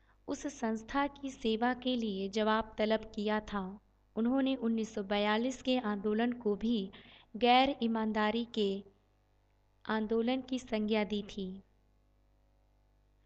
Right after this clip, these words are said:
कांग्रेस के बारे में उनकी धारणा थी कि सांप्रदायिक हिंदुओं के बहुमत ने इस संगठन को खड़ा किया है,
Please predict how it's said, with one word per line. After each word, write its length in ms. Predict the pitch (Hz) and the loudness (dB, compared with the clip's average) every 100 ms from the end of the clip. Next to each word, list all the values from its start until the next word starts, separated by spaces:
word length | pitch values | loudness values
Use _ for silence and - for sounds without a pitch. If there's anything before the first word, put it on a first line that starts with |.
| _ _ - | _ _ 2
कांग्रेस 460 | 262 269 330 339 | 2 4 0 0
के 160 | - 311 | 0 0
बारे 340 | 240 233 262 | 2 2 2
में 160 | 277 277 | 0 -2
उनकी 400 | 240 220 - 240 | -2 -4 -2 -2
धारणा 500 | 202 214 208 226 262 | -2 -2 0 -2 -2
थी 280 | 254 262 269 | -2 -4 -2
कि 320 | 226 202 202 - - - | -2 -4 -6 -10 -20 -20
सांप्रदायिक 760 | - 269 269 285 311 311 302 302 | -2 0 0 2 4 6 4 2
हिंदुओं 460 | 240 247 247 269 269 | -2 -2 0 0 0
के 160 | 262 | 0
बहुमत 540 | 214 220 240 240 262 254 | 0 0 0 0 0 0
ने 300 | 202 196 202 - _ - | 0 -2 -8 -16 _ -8
इस 200 | 254 - | -8 -8
संगठन 600 | - 220 214 214 - 277 | -4 -2 -2 -2 -2 -4
को 240 | 269 262 | 0 0
खड़ा 340 | 254 - 220 220 | 0 0 0 0
किया 340 | 220 214 233 | 0 0 2
है, 340 | 262 254 196 | 2 0 0